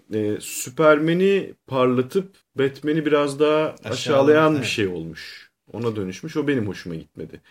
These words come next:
Speaker 1: Ama ben ne yalan söyleyeyim, ikinci fragmandan sonra zaten yavaş yavaş şeye dönmüştüm ya. Ben, e, söylüyorum bunu da orada burada kızıyorlar bana da. Yani bayağı otuz yıllık Batman'ci adamım. Ben bu filmde Superman'i tutacakmışım gibi gelmeye başladı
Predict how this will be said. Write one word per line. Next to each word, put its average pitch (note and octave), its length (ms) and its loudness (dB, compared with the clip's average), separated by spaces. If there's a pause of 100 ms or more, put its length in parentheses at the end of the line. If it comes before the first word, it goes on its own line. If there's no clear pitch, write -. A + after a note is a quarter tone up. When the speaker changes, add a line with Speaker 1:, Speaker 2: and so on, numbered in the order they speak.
(220)
Speaker 1:
Ama D#3+ 400 0 (240)
ben A2+ 560 -4
ne C#3 60 -4
yalan C#3+ 260 0
söyleyeyim, C3+ 500 -4
ikinci B2 340 -10
fragmandan C3+ 580 -2
sonra C3+ 200 -2
zaten B2+ 280 -2
yavaş B2+ 380 -2
yavaş B2 240 -2
şeye A2+ 300 0
dönmüştüm G2+ 500 -8
ya. D#2 180 -10
Ben, G2 240 -6 (320)
e, F2+ 320 -8
söylüyorum A2 560 -2
bunu F#2 180 -6
da F#2+ 60 -2
orada F2+ 260 -2
burada F#2 200 -8
kızıyorlar G2 560 -6
bana G2 200 -8
da. F2+ 160 -12 (280)
Yani F2+ 380 -6 (300)
bayağı F#2 200 -2
otuz G#2+ 340 -8
yıllık G2+ 300 -10
Batman'ci F#2+ 480 -4
adamım. G2+ 380 -6
Ben G2 260 -6
bu G#2 40 -20
filmde A2 320 -12
Superman'i G#2+ 520 -8
tutacakmışım F2 640 -16
gibi E2+ 160 -14
gelmeye E2 380 -12
başladı D#2 340 -16